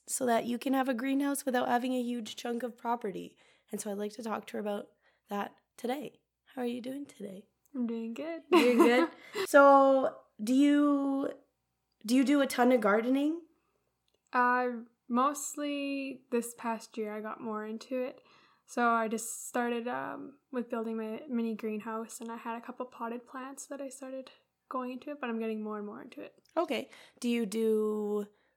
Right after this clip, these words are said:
Speaker 1: like, do you grow a lot of food stuff, or is it more, like, flowers and, like, landscaping type stuff that you like to?
Speaker 2: Um, it's more, like, vegetables and, uh, yeah, like, uh, lettuce, broccoli, cucumbers, peas, strawberries.
Speaker 1: Oh, wow.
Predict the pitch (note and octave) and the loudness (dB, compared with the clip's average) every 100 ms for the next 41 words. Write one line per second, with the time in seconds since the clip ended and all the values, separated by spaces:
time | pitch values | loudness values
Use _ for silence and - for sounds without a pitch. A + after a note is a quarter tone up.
0 | _ G3 G3 G3 G#3 G3+ F#3+ F#3+ F#3+ F3+ | _ -6 -4 -4 -4 -2 0 0 -4 -6
1 | - - B3+ A#3+ - C#4 C4 - G#3 G3 | -8 -4 -2 -2 -2 0 0 0 -2 -2
2 | G3 F#3 F3 F#3 - G#3+ G3 G3+ G3 F#3+ | -4 -6 -6 -10 -10 -6 -4 -4 -4 -6
3 | F#3 F3+ G#3+ A#3+ B3+ - C4+ C4+ C4 C4 | -10 -8 -2 0 -2 -4 -4 -4 -4 -4
4 | C4 - - C4+ C4 C4+ C4 B3+ B3 B3 | -6 -6 -6 -6 -6 -6 -4 -4 -4 -6
5 | C4 B3 A#3+ - _ _ _ _ C#4 C#4+ | -6 -6 -8 -12 _ _ _ _ 0 2
6 | D4 D4 C#4+ C4 C4+ C#4 C#4+ D4 D4+ B3+ | 0 -2 -6 -4 0 0 0 -2 -2 -2
7 | A3+ A3 - G#3+ A#3 A#3 A3 A3 G#3+ G#3+ | -4 -8 -10 -8 -6 -6 -6 -8 -6 -6
8 | G#3 G#3 - E4+ E4 E4 _ _ _ - | -6 -8 -12 -14 -14 -16 _ _ _ -6
9 | A#3+ G#3+ G#3+ - - C#4+ - - C#4 A#3+ | -4 -4 -6 -12 -10 -8 -8 -8 -4 -2
10 | A3 A3 A3 - - _ - A3 A3 - | -2 -6 -8 -12 -14 _ -8 -8 -8 -8
11 | A3 A3 G#3+ G#3+ A#3 - A3 G#3+ G#3+ G#3+ | -6 -6 -8 -12 -14 -10 -8 -8 -8 -10
12 | - _ - A3+ A3 G#3 B3 A#3 A#3 A3+ | -14 _ -8 -6 -6 -8 -12 -12 -10 -10
13 | A#3 - C4+ F#4+ A3+ C4 - | -12 -8 -2 2 4 4 2